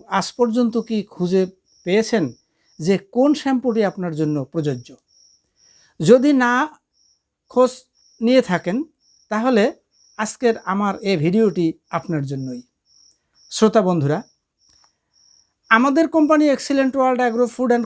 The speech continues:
কসমেটিক্স লিমিটেড সম্পূর্ণ প্রাকৃতিক ও ভেষজ উপাদানে নতুন ধরনের একটি শ্যাম্পু তৈরি করেছেন, যার নাম এক্সিলেন্ট ড্রাইনেস হাইড্রেশন শ্যাম্পু, যা পুরুষ এবং নারী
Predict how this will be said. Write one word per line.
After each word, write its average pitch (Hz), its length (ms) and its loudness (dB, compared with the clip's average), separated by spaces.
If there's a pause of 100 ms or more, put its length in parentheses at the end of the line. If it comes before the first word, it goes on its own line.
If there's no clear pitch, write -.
কসমেটিক্স 226 540 -4
লিমিটেড 226 360 2 (920)
সম্পূর্ণ 269 560 0 (200)
প্রাকৃতিক 254 600 -4 (460)
ও - 20 2 (340)
ভেষজ 226 380 0 (220)
উপাদানে 175 400 -2 (880)
নতুন 226 440 2
ধরনের 262 300 0 (160)
একটি 185 180 -12 (100)
শ্যাম্পু 170 320 -6 (360)
তৈরি 185 260 4
করেছেন, 151 340 -6 (440)
যার 170 180 2 (120)
নাম 156 140 0 (280)
এক্সিলেন্ট 180 480 -2 (500)
ড্রাইনেস 175 560 0 (480)
হাইড্রেশন 185 520 -2
শ্যাম্পু, 131 280 -8 (760)
যা 214 180 4 (160)
পুরুষ 269 320 2 (240)
এবং 220 140 2 (180)
নারী 180 200 0